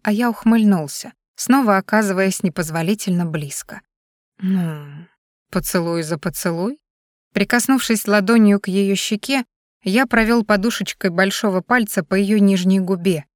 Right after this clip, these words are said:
смазывая прозрачный блеск с явным запахом ванили.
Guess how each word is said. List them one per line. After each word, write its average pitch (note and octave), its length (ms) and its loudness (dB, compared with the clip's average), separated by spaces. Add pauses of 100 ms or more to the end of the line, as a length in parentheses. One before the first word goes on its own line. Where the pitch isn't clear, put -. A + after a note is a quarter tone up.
(120)
смазывая F3+ 600 0
прозрачный F3+ 640 -2
блеск G3 500 -4
с - 160 -8
явным G#3+ 420 2
запахом F#3 500 -2
ванили. D#3+ 560 -6